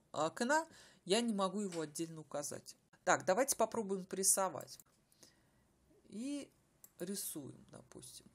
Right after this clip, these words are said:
Рисовать, вот, м, пожалуйста. То есть вот длина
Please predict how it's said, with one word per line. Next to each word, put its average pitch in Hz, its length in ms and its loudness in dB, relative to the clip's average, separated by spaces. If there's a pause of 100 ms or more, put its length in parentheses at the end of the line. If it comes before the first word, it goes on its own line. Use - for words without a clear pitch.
(100)
Рисовать, 202 640 -2
вот, 175 220 -10
м, 170 100 -16 (140)
пожалуйста. - 500 -12 (160)
То 151 80 -10
есть - 160 -10
вот 147 180 -10 (1400)
длина 269 560 -4